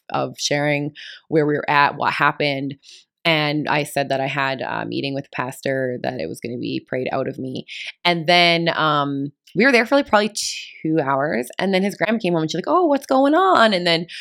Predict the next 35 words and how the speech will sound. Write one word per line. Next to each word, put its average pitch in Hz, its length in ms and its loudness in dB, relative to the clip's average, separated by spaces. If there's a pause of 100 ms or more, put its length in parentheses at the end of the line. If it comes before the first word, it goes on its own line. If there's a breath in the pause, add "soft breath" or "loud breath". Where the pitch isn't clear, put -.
(240 loud breath)
like, 165 300 2
we 175 320 0
kinda 170 280 -2
shared 170 280 4
with 190 240 -2
her. 233 460 10
And 175 240 0
then 175 460 2 (640)
while 208 380 8
we 220 100 2
were 202 80 2
explaining 190 460 0
the 175 60 -2
story 160 280 0
to 160 100 2 (120)
her, 180 380 6 (240 loud breath)
the 185 80 -6
pastor 208 380 4
called 160 340 4
me - 360 -4 (160)
for 175 140 2
Zoom, 165 460 0 (160)
and 180 140 0
that, 139 180 4 (100)
like, - 380 -2
early, 160 340 4
it - 20 0
was, 165 120 -2
like, 170 100 -2
an 175 140 -2
hour 175 340 4
early 160 240 0
for 151 240 -4
the 165 60 -6
call. - 480 2